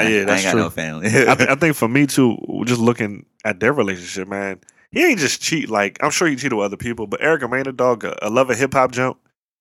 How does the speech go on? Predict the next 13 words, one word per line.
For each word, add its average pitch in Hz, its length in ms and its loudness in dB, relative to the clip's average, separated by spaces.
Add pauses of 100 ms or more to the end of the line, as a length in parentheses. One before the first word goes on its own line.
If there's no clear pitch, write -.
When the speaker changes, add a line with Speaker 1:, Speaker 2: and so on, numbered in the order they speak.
(160)
Speaker 1:
like, 110 140 2
she, 165 280 -2
she 165 460 -4
made 127 280 2
a 107 60 -2
career 117 460 0
off 104 240 0
of 92 260 -16 (280)
talking 107 240 0
shit 104 240 -4
on 101 160 -4
T 107 200 -4
V, 101 360 -4